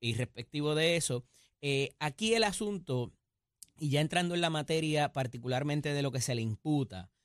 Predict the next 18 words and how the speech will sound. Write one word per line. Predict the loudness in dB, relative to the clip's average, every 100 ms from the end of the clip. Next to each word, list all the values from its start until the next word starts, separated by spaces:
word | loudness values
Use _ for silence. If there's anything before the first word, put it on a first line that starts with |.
| _ _
al | -2 0
igual | 2 4 4 2 -2 _ _
que | -8 -4
como | 2 2 2 0 2 0 0
pasó, | 0 2 4 4 2 -4 -6
y, | -4 -4 -6
y, | -6 -6 -4
y | -4
desde | -4 -2 0
este | -2 0
micrófono | -4 -2 -2 -2 -2
dije, | -2 -2 -2
y | -2
me | 0
sostengo | -2 -4 -6 -4 -4 -4 -6
en | -8
el | -10
caso | -8 -8 -8 -10